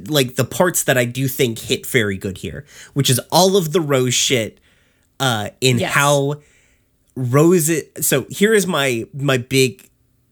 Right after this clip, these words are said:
Speaker 1: listen, especially watching it on a second playthrough and knowing what happens later in the series, especially, like, with the Rose reveal. A, the, the fucking, like, she was a Quartz soldier and she decided to be different.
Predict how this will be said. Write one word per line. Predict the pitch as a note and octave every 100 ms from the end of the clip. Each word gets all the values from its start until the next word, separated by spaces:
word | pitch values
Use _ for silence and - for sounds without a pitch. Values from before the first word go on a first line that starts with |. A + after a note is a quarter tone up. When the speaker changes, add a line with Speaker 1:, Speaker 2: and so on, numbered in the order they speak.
| _
Speaker 1:
listen, | D3+ F3 F#3+ -
especially | D3 - G3+ - F3
watching | D3+ D3 - C#3
it |
on | B2+ A2+
a |
second | - - A2+ A2+
playthrough | - A#2 G#2+ A2+ A2 G2 F#2+ _ _ _ - - -
and | A#2+ A#2+
knowing | C#3 C#3 D3+ D#3 D3+ C3+ C3 C3+
what | B2 C3 -
happens | - C#3+ C#3 C#3+ C3+ B2
later | B2 A#2
in | G#2
the | F#2+
series, | - D#3+ D3+ C#3 C3 A#2+
especially, | - - C3+ - C3
like, | A2+ G#2+
with | A2
the | G2+
Rose | G2+ A#2 A#2
reveal. | A#2+ A#2 A2+ G#2 - - - -
A, | D#3+ D#3 C#3
the, | C3 C3 -
the | C#3
fucking, | - C#3 C3+ B2+
like, | A#2 G#2+
she | - - D3
was | C3+
a | C3+
Quartz | - C#3 C3
soldier | - B2+ B2+ B2+ A#2 -
and | A2+ A2+ A2 G#2+ A#2
she | - - B2
decided | A#2 C3+ A#2+ A2
to | A2+
be | A2
different. | G#2 A#2+ - A2+ -